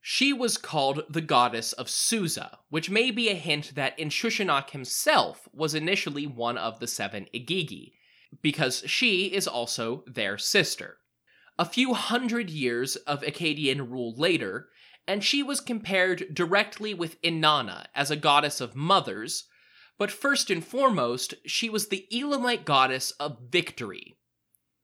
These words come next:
Eventually, this meant victory in legal disputes, victory in battle, and victory in general. But initially,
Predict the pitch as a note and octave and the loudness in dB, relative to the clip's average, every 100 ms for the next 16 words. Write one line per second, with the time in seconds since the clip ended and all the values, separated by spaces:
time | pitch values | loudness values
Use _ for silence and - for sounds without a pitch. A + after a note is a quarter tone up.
0 | _ _ - D#3+ F#3 F#3 - C3+ A3+ B3+ | _ _ -2 4 6 4 0 -4 -4 -2
1 | D3 D3 D3+ C3 B2 A#2+ D#3+ - C3+ C3+ | 0 0 0 -4 -4 -2 -2 -2 -4 -4
2 | B2 B2 A#2+ D3+ F#3+ D3 A#2+ A#2 - A#2+ | -6 -8 -2 0 2 0 -4 -6 -4 -4
3 | G3 - - - B2+ A2+ C3+ - B2 G#2 | -4 -6 -10 -14 -10 -2 -2 -2 -8 -6
4 | F#2 G#2 G#2 G#2 G#2 C3+ F#3+ - - C#3+ | -8 -6 -2 0 0 -2 -4 -8 -4 -4
5 | D3+ C#3 D3 - C3+ B2 - C3 B2+ B2 | 0 -2 -2 -2 -4 -4 -6 -10 -10 -6
6 | D3 G3+ E3+ G#2+ D2 - _ _ _ _ | 2 2 2 -2 -8 -14 _ _ _ _
7 | _ _ _ D3+ D#3+ F3 C4 - D3+ A2+ | _ _ _ 0 2 4 4 4 0 -2
8 | F#2 F#2 | -6 -10